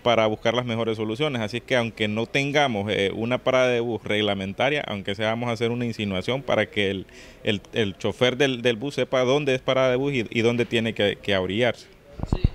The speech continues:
Speaker 2: eh, decía, tenemos que imitar cosas buenas de otras ciudades, eh, arquitecto.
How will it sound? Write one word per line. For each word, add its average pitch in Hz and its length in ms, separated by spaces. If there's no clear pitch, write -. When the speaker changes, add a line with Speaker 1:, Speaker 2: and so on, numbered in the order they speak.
Speaker 2:
eh, 147 360
decía, 165 800
tenemos 175 300
que 208 80
imitar 180 320
cosas 170 260
buenas 139 380
de 117 100
otras 147 300
ciudades, 147 580
eh, 107 640
arquitecto. 135 580